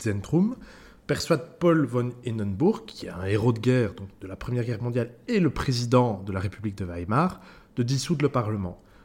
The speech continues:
On a donc ici les trois institutions principales du système politique, euh, de la République de Weimar, que je vous explique. Donc en gros, on a un président qui est un peu le patron, le chef de cette République de Weimar,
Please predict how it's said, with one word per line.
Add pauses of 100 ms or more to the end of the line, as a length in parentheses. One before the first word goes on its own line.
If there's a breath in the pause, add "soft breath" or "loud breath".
(180 soft breath)
On
a
donc
ici
les
trois
institutions
principales
du
système
politique, (140)
euh,
de
la
République
de
Weimar,
que
je
vous
explique.
Donc
en
gros, (500 loud breath)
on
a
un
président
qui
est
un
peu
le
patron,
le
chef
de
cette
République
de
Weimar,